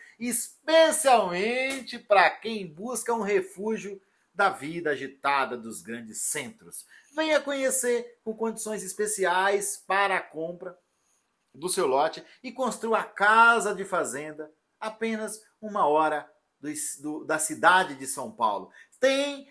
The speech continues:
alguns lotes disponíveis ainda. Eu disse, é um condomínio exclusivo com trinta e dois lotes apenas, mas não significa que tem tudo isso para vender.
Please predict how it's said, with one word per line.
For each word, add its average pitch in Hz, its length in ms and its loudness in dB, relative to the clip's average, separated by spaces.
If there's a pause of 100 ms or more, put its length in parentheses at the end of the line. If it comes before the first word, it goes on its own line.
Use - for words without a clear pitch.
(160)
alguns 240 640 4
lotes 208 580 4
disponíveis 196 760 0
ainda. 180 480 -2
Eu 160 160 -4
disse, 165 520 -6
é 151 60 -6
um 156 60 -8
condomínio 139 520 -10
exclusivo 151 520 -6
com 139 120 -20
trinta 127 360 -12
e 120 60 -6
dois 113 360 -12 (180)
lotes 123 420 -4
apenas, 175 540 -6
mas 160 380 0
não 175 140 -10
significa 185 600 -10
que 180 120 -12
tem 180 180 -8
tudo 185 260 2
isso 170 200 -2
para 165 200 0
vender. 165 480 -2